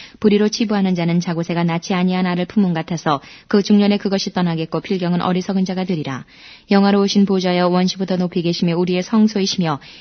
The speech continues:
이스라엘의 소망이신 여호와여 무릇 주를 버리는 자는 다 수치를 당할 것이라. 무릇 여호와를 떠나는 자는 흙의 기록이 되오리니 이는 생수의 근원이신 여호와를 버림이니이다. 여호와여 주는 나의 찬송이시오니 나를 고치소서.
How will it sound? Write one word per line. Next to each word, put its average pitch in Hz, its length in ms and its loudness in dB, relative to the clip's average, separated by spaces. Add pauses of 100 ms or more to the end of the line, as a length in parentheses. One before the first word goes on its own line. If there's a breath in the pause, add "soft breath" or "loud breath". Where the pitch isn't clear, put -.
(100)
이스라엘의 196 480 2
소망이신 185 560 0
여호와여 175 360 2
무릇 175 260 -2
주를 190 260 -2
버리는 180 340 -2
자는 170 220 -2
다 170 120 -4
수치를 - 340 -6
당할 185 220 -2
것이라. 165 420 -2 (360 loud breath)
무릇 202 240 4
여호와를 214 340 2
떠나는 202 360 2
자는 185 240 2
흙의 190 280 0
기록이 180 400 0
되오리니 165 540 0 (260 loud breath)
이는 185 180 2
생수의 190 400 0
근원이신 185 500 0
여호와를 185 320 0
버림이니이다. 175 760 0 (380 loud breath)
여호와여 190 340 4
주는 190 240 2
나의 185 220 0
찬송이시오니 190 760 0
나를 170 240 0
고치소서. 165 640 -4